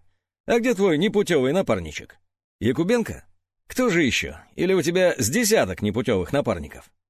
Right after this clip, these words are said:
«Почему непутёвый-то, Василий Васильевич?» Савин попытался заступиться за отсутствующего напарника. «Он, между прочим, потомственный опер, и дело своё лучше многих знает». «Ладно, ладно, шучу я», пошёл на попятную криминалист.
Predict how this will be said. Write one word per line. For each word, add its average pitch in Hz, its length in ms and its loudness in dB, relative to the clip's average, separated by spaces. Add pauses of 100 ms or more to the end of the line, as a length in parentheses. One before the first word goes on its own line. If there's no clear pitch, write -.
(420)
«Почему 147 320 -2
непутёвый-то, 156 600 0
Василий 123 280 0
Васильевич?» 92 460 -4 (380)
Савин 175 340 0
попытался 156 540 -2
заступиться 143 640 -2
за 95 160 0
отсутствующего 107 800 -4
напарника. 92 680 -4 (420)
«Он, 151 160 -4
между 175 240 2
прочим, 170 360 0
потомственный 143 760 0
опер, 131 420 0 (240)
и 101 120 -2
дело 98 240 0
своё 113 320 0
лучше 120 300 0
многих 151 340 0
знает». 151 400 -4 (500)
«Ладно, 185 360 0
ладно, 165 340 2
шучу 151 320 2
я», 107 320 0 (160)
пошёл 110 260 0
на 104 100 0
попятную 113 500 0
криминалист. 98 680 -2